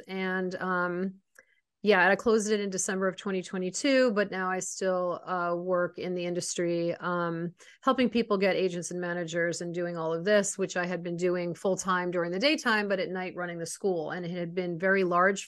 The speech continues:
for some time, for many years, it was very large. And then we created a smaller school. I closed one location, and we brought in all of my, um, like, people that I knew from the industry. So they were all professionals, Broadway professionals that were coming in,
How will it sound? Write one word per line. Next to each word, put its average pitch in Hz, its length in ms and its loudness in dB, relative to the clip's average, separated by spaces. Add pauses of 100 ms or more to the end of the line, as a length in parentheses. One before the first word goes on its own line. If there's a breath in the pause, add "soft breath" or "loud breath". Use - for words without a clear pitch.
for 190 260 2
some 214 440 2
time, 196 340 0
for 190 140 -4
many 190 200 -2
years, 190 260 -2
it - 20 -2
was 185 120 -2
very 185 180 0
large. 226 280 4 (400 loud breath)
And 202 120 0
then 202 160 2
we 202 120 4
created 190 400 0
a 180 40 -2
smaller 196 640 0
school. 185 480 -2
I 170 80 0
closed 185 480 -2
one 180 240 -4
location, 196 720 0
and 175 420 -6 (400 loud breath)
we 220 140 6
brought 190 340 4
in 185 220 0
all 185 420 2
of 170 320 -2
my, 170 560 -2
um, 156 580 -8
like, 185 180 0
people 196 240 0
that 180 120 4
I 180 60 2
knew 180 140 -2
from 175 160 -6
the 175 100 -4
industry. 220 500 2
So 190 140 -2
they 185 80 -2
were 165 80 0
all 170 120 2
professionals, 185 680 -4
Broadway 180 420 2
professionals 170 580 -6
that 160 120 -2
were 165 120 -4
coming 180 340 -4
in, 175 380 -6